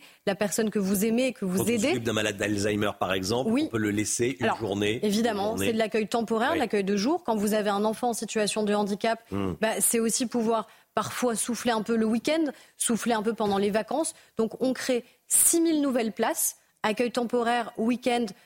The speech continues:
Speaker 1: euh, ou pendant les vacances. Ce qui va faire que d'ici la fin du quinquennat, on aura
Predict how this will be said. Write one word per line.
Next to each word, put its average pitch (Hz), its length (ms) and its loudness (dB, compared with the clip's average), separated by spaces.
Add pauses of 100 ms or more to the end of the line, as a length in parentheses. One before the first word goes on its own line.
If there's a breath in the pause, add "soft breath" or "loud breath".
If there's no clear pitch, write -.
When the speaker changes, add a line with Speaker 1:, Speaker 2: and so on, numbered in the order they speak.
(140 soft breath)
Speaker 1:
euh, 190 140 0
ou 240 100 0
pendant 226 260 0
les 214 120 2
vacances. 208 380 -2 (300 soft breath)
Ce - 80 -10
qui 254 80 0
va 254 100 2
faire 277 160 0
que - 80 -2
d'ici 214 300 -2
la 233 100 2
fin 277 220 0
du 247 100 0
quinquennat, 220 560 0
on 214 140 0
aura 214 280 0